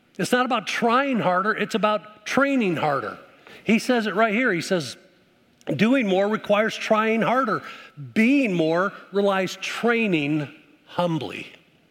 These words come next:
Doing more engenders spiritual pride. Being more produces humility through surrender. Doing more is about correcting behavior patterns. Being more is about connecting with God's character.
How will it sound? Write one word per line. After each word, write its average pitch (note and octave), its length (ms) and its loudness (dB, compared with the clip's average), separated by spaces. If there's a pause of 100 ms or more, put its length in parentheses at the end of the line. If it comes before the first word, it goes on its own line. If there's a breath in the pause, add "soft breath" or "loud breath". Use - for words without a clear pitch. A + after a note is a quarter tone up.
(580 loud breath)
Doing B3+ 340 2
more G#3 220 2
engenders G3 500 0
spiritual G#3+ 460 0
pride. F#3 500 -2 (320 loud breath)
Being A3 380 2
more E3+ 220 2
produces E3+ 520 -2
humility E3+ 580 0
through D#3+ 200 -4
surrender. D#3 560 -2 (300 loud breath)
Doing A#3+ 340 4
more G3 220 2
is E3 100 -4
about F3 220 -2
correcting F#3+ 480 0
behavior G3 440 0
patterns. C#3 480 -2 (500 loud breath)
Being A3 380 4
more D#3 300 0
is D#3 100 -4
about D3+ 280 -4
connecting E3+ 560 -2
with C#3 180 -6
God's C3+ 400 -6
character. C3 680 -6